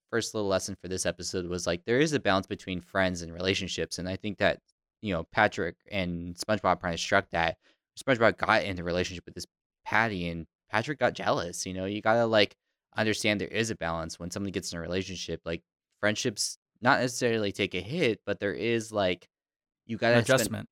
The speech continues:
Speaker 1: Yeah, adjustment. Yeah, exactly. Adjustment's a really good way to put that. You gotta, like, spend time with this person 'cause it is a different kind of relationship,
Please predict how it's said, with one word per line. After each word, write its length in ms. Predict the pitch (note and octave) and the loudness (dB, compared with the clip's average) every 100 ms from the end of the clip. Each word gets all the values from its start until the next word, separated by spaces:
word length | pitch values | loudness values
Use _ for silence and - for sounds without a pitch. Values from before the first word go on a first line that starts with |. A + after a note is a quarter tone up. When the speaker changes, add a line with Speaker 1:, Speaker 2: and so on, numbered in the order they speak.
| - | -2
Speaker 1:
Yeah, 100 | D3+ | 0
adjustment. 400 | A3 B3 - D2+ | 2 0 -2 -6
Yeah, 80 | A2+ | -6
exactly. 400 | B2+ D#3 A#2 F#2 | 2 2 4 0
Adjustment's 400 | F#2 A2+ - A2+ | 0 -2 -4 -8
a 80 | A2 | -6
really 240 | A2 A2 | -4 -4
good 140 | G2+ G2+ | -4 -4
way 120 | F#2+ | -4
to 80 | F#2+ | -4
put 180 | A2+ - | -8 -6
that. 100 | D#2+ | -6
You 140 | F2+ | -4
gotta, 260 | F#2+ G2+ G2 | 0 2 2
like, 200 | F#2 F2 | 0 -2
spend 220 | - G2 | -6 -8
time 180 | - F#2+ | -2 -2
with 100 | F2+ | -2
this 120 | F2+ | -8
person 420 | - F#2 F#2 E2+ D#2+ | -8 -6 -6 -6 -10
'cause 180 | E2+ F2+ | -8 -4
it 80 | |
is 120 | G2 G#2 | -2 -2
a 40 | |
different 320 | F2+ G2 E2 | -6 -8 -8
kind 160 | - F2+ | -6 -6
of 60 | E2+ | -6
relationship, 600 | F2 F2+ E2+ D#2 - | -8 -10 -10 -12 -14